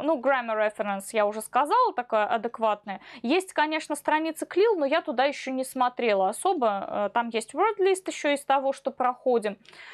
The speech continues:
И там есть по-, э, такой pronunciation guide. М, я бы не сказала, что он максимально полезный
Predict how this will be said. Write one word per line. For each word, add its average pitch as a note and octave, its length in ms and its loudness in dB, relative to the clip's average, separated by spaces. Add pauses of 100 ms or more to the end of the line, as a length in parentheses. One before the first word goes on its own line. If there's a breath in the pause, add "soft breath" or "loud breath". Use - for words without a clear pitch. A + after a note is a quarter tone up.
(220 loud breath)
И F4+ 440 4
там D4+ 260 2
есть C4+ 500 -6
по-, B3+ 300 2 (120)
э, A#3 300 0
такой A#3+ 280 2
pronunciation C#4 960 0
guide. G#3 480 0 (300)
М, G#3 320 -10
я A#3+ 180 0
бы C4+ 120 -6
не D4+ 80 -2
сказала, D4+ 400 0
что - 160 -4
он C4 100 -2
максимально C#4 680 0
полезный C#4 840 0